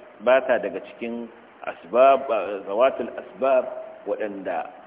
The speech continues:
ake iya yin su ko da a lokacin da aka hana yin sallah. Akwai lokacin da aka hana yin sallah, lokacin da rana ta take tsaka, an hana, an hana yin sallah, ko lokacin da ta tafi faduwa, ko lokacin da ta hudo, tana jajjajanta kafin ta yi haske.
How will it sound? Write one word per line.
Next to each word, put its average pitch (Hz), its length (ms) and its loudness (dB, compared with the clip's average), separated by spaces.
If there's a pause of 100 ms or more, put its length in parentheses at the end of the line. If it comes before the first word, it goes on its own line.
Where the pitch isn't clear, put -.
(280)
ake 127 320 -4
iya 117 300 -2
yin 117 200 -4
su - 100 -14
ko 151 280 -4
da 123 160 2
a 98 100 -2
lokacin 113 440 -6
da 92 80 -4
aka - 140 -8
hana 92 180 -8
yin 82 140 -12
sallah. 73 360 -14
Akwai 113 280 -6
lokacin 131 320 -8
da 98 80 -4
aka 98 160 -8
hana 98 140 -8
yin 87 220 -12
sallah, 82 220 -14
lokacin 101 360 -14
da 92 80 -10
rana 95 220 -6
ta - 140 -16
take 104 340 -10
tsaka, 110 340 -10 (200)
an 117 200 -10
hana, 101 240 -4 (420)
an 104 100 -10
hana 107 140 -4
yin 90 140 -12
sallah, 87 260 -12
ko 104 140 -8
lokacin 104 320 -10
da 92 40 -16
ta - 120 -20
tafi 98 220 -18
faduwa, 101 420 -2
ko 101 140 -10
lokacin 107 300 -10
da 98 80 -12
ta 95 120 -14
hudo, 110 340 -6 (500)
tana 110 280 -4 (300)
jajjajanta 101 560 -8
kafin 95 300 -12
ta 98 100 -8
yi 95 60 -6
haske. 117 380 -8